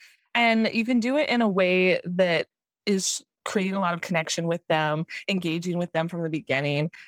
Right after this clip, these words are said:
and really getting to know the people on your list also, 'cause that is so important too. It can be a way to also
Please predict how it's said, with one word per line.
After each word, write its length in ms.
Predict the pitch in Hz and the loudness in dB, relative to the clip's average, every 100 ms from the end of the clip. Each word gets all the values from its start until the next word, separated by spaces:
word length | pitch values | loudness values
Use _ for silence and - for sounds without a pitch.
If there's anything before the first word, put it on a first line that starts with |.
| - 170 | -6 0
and 500 | 165 147 160 160 - | 2 2 0 -2 -2
really 400 | 175 175 202 196 | -2 -2 0 0
getting 260 | 170 170 170 | 0 -2 0
to 100 | 185 | 0
know 220 | 160 151 | 2 2
the 80 | 156 | 2
people 240 | 165 160 | 0 2
on 100 | 139 | 2
your 140 | 147 143 | 4 2
list 180 | 143 - | 0 0
also, 340 | 147 151 - - | -2 -2 -4 -4
'cause 180 | 208 | -4
that 200 | 185 220 | 0 0
is 100 | 247 | -2
so 160 | - 175 | 0 -2
important 360 | 160 156 156 160 | -2 -4 -4 -2
too. 140 | 185 | 0
It 100 | 147 | 0
can 160 | 185 175 | -2 0
be 100 | 185 | 0
a 120 | 180 | 0
way 360 | 165 160 160 | -2 0 0
to 480 | 160 - 156 147 151 - _ _ | -2 -2 -2 -4 -8 -14 _ _
also 420 | 170 - 160 151 | -2 0 0 0